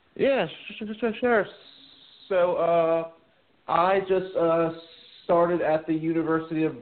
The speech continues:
Virginia Center for Politics, uh, probably last August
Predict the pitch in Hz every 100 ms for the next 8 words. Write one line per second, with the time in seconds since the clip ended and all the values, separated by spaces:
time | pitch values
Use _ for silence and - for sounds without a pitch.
0 | 160 156 160 156 147 - 156 151 151 -
1 | 151 - 147 143 147 - 143 - - 147
2 | 143 143 139 - 202 190 196 175 180 160
3 | 156 151 - - - 147 156 151 147